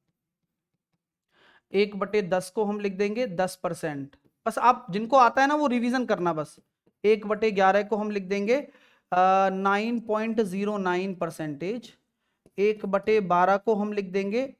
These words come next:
एट पॉइंट थ्री थ्री and एट सही one by three percentage, ठीक है। एक बटे तेरह आता है कई बार,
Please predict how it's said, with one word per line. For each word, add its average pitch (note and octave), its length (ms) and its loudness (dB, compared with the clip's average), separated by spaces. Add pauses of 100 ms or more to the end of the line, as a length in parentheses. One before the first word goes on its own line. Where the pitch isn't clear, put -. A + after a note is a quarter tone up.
(300)
एट B3+ 460 -2 (140)
पॉइंट A#3+ 420 -2 (100)
थ्री B3 280 0
थ्री G#3+ 240 -4 (1080)
and C4+ 300 0 (2250)
एट B3 340 -4
सही A3 320 -4
one G3 220 0
by F3+ 180 0
three D#3 220 -8
percentage, C#3 600 -16 (840)
ठीक G#3 160 -10
है। C#4 120 -10 (400)
एक G#3 240 0
बटे A#3 220 0
तेरह A3+ 280 4
आता A3 240 4
है A3 80 4
कई G#3+ 180 2
बार, A3+ 220 2